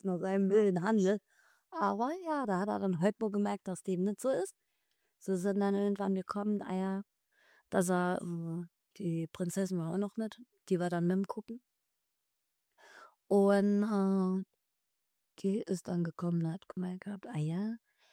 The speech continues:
äh, er hätte sich was anderes ausgesucht, was dann nur zwei Euro fünfzig kostet. <laughs> Dann mein, hab ich gesagt, ah, na ja, dann soll er das von mir aus kriegen, aber für zehn Euro so ein kleinen Fisch gibt es halt noch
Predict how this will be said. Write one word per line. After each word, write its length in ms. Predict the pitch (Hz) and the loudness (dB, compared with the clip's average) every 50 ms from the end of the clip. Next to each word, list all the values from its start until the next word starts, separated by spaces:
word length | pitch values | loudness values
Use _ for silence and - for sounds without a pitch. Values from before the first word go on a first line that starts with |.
| _ _ _ _ _ _ - | _ _ _ _ _ _ -2
äh, 420 | 262 214 214 214 214 208 208 208 208 _ _ _ _ _ _ _ _ _ _ _ _ _ _ _ _ _ _ _ _ _ _ _ _ _ - | 2 4 4 4 4 4 2 0 -4 _ _ _ _ _ _ _ _ _ _ _ _ _ _ _ _ _ _ _ _ _ _ _ _ _ 0
er 100 | - 180 | 2 4
hätte 180 | 170 190 202 - | 6 4 4 2
sich 200 | - 214 - - | 0 -2 -2 0
was 180 | 196 180 - | -2 0 0
anderes 420 | - - 180 190 202 - 202 - 254 | 0 2 4 4 4 2 0 -2 -2
ausgesucht, 640 | 233 185 180 - - 180 160 - 185 185 180 - - | -2 -2 -2 -2 -4 -6 -4 -4 -4 -6 -6 -4 -4
was 160 | 196 165 - | -4 -4 -2
dann 180 | - 180 165 | 0 2 2
nur 160 | 165 165 170 - | 2 2 0 -2
zwei 300 | - - 175 165 160 185 | -4 -2 -2 -2 0 -2
Euro 260 | 180 170 165 160 160 | -2 -4 -4 -6 -8
fünfzig 600 | - - 226 247 240 - - - - 196 - - | -6 -4 -4 -4 -4 -6 -8 -6 -6 -6 -6 -6
kostet. 560 | - - - - - - - 147 - - - _ _ _ _ _ _ _ _ _ _ _ _ - | -10 -8 -6 -6 -6 -6 -6 -8 -8 -10 -18 _ _ _ _ _ _ _ _ _ _ _ _ 2
<laughs> 140 | - 175 131 _ 185 | 2 2 2 _ -2
Dann 180 | 180 180 185 | -4 -2 -2
mein, 260 | 180 175 156 151 165 - - - - - - - - - _ _ | -2 -2 -4 -4 -8 -12 -16 -20 -20 -20 -20 -20 -20 -20 _ _
hab 120 | - 170 | -4 -4
ich 100 | 170 - | -4 -4
gesagt, 320 | - 170 160 160 160 160 - | -6 -4 -4 -4 -4 -4 -6
ah, 80 | 165 175 | -6 -6
na 160 | 175 175 175 | -6 -4 -4
ja, 140 | 170 160 135 - _ _ _ _ _ _ _ _ | -4 -6 -6 -8 _ _ _ _ _ _ _ _
dann 260 | - 165 156 151 143 | -6 -4 -2 -2 -2
soll 220 | - - 160 170 170 | -2 -4 -2 -2 -2
er 100 | 170 170 | -2 -2
das 140 | 175 180 - | -4 -6 -6
von 200 | - - - 196 | -8 -6 -4 -2
mir 180 | 190 180 170 - | 0 0 0 0
aus 180 | 180 175 - - | -2 -4 -4 -4
kriegen, 280 | - - 214 220 247 - _ - 453 359 | -4 -2 -2 -2 -2 -6 _ -12 -6 -4
aber 280 | 214 175 165 170 165 | -2 -2 -2 -2 -4
für 180 | - - 180 - | -6 -10 -14 -14
zehn 360 | - - 175 170 160 165 196 _ _ | -6 -2 0 0 0 0 -4 _ _
Euro 280 | - 151 143 143 - 160 | -4 -4 -4 -4 -4 -2
so 120 | 147 160 | 0 2
ein 100 | 147 143 | 2 2
kleinen 280 | 139 - 156 170 160 156 | 2 0 0 0 0 0
Fisch 280 | - - 156 151 - - | -2 -2 -4 -4 -4 -4
gibt 280 | - 131 - - - - | -8 -10 -10 -10 -18 -12
es 80 | - - | -6 -6
halt 160 | 170 - - | -6 -4 -2
noch 140 | - 185 175 | -2 -2 -2